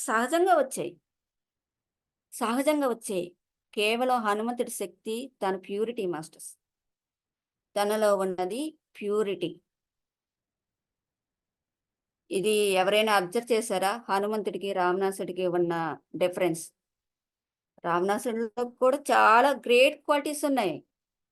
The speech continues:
చాలా అద్భుతమైన శక్తి, తనలో కూడా నిజాయితీ ఉంది. తన వరకు, కొంతవరకు చాలా నిజాయితీ ఉంది. కాకపోతే తన అమరత్వాన్ని పొందడానికి, ఆ,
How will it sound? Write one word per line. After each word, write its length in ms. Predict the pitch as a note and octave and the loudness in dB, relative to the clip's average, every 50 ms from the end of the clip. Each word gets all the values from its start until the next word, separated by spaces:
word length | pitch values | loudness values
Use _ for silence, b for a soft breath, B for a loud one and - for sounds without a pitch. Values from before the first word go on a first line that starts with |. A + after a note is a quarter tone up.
| _ _ _ _ _ _ - | _ _ _ _ _ _ -14
చాలా 420 | A3 G#3 A3+ A#3+ B3+ B3+ C4 C#4 B3 G#3 F#3+ F#3+ F#3 | -6 0 2 4 6 6 6 6 6 6 4 4 2
అద్భుతమైన 540 | F3+ F3+ - B3 B3 A#3+ C#4 C4 C4+ C4 B3 B3 - | 0 -4 -6 -6 -4 -2 -2 -2 -2 -4 -2 -2 -4
శక్తి, 340 | A3+ - - _ - E4+ C#4 G#3 - - - _ _ _ _ _ _ _ _ _ _ _ _ _ _ _ _ _ | -4 -4 -6 _ -4 -2 -2 -2 -2 -6 -12 _ _ _ _ _ _ _ _ _ _ _ _ _ _ _ _ _
తనలో 280 | G3 G3 G3+ A3 A#3 B3 B3 | -6 -4 -2 -2 -2 0 2
కూడా 140 | C#4 C4+ D4 C#4+ C4+ | 2 2 4 2 0
నిజాయితీ 400 | B3 A3+ C4+ C4+ C4+ C4+ C#4+ D4 C4 A#3+ | 0 0 0 0 0 0 0 -2 -4 -4
ఉంది. 240 | A#3 B3+ D4 B3+ F3+ - - - _ _ _ _ _ _ _ _ _ _ _ _ _ - | -2 -2 0 0 0 -2 -4 -10 _ _ _ _ _ _ _ _ _ _ _ _ _ 0
తన 160 | F#3+ F#3+ G3 G3+ G3+ | 0 2 2 2 2
వరకు, 260 | G#3+ A3 A3+ - C4 F#3 - - _ _ _ _ _ _ _ _ _ _ _ _ - | 2 2 2 2 -2 -2 -2 -6 _ _ _ _ _ _ _ _ _ _ _ _ -10
కొంతవరకు 500 | G3 G3 G3 - - G#3+ G#3 - - C#4 C4 C#4 | -8 -8 -10 -8 -6 -4 -4 -4 -2 -4 -4 0
చాలా 220 | C4+ A3 G#3+ A3 A#3+ A#3+ A#3+ | 2 2 4 4 2 2 0
నిజాయితీ 360 | A#3 G3 A3+ A3+ A3 A3+ A3+ G3 F#3 | -2 -2 -2 -2 -2 -2 -2 -2 -2
ఉంది. 160 | E3 C#3+ C#3+ - _ _ _ _ - | -2 -4 -6 -10 _ _ _ _ 0
కాకపోతే 540 | F#3+ G3 G3 A3 G#3+ A3 G3+ F#3 - G3+ A#3 D4+ F4 - b b b b b b | 0 0 0 -2 -4 -2 -2 -2 -2 -2 -4 -4 -6 -10 b b b b b b
తన 140 | G3+ G#3 G#3 G#3 G#3 | 2 4 6 6 4
అమరత్వాన్ని 720 | G#3 G#3+ A#3 A#3+ A#3+ - _ B3+ B3+ B3+ B3+ B3+ B3+ B3+ C4 C4 C4+ C#4 - _ _ _ _ _ _ _ _ - | 6 6 4 2 2 0 _ 4 4 4 4 2 0 -2 -2 -4 -4 -6 -10 _ _ _ _ _ _ _ _ 0
పొందడానికి, 880 | A3+ A3+ A3+ A#3 A#3+ B3 B3+ B3+ B3+ B3 B3+ B3 B3 A#3 A#3+ C#4 C4 C#4 D#4+ F4 F4 - _ _ _ _ _ _ _ _ _ _ _ _ - - - | 2 2 2 2 2 4 4 6 6 6 6 4 2 -2 -4 -4 -4 -2 -4 -4 -6 -10 _ _ _ _ _ _ _ _ _ _ _ _ -18 -6 0
ఆ, 20 | - | 0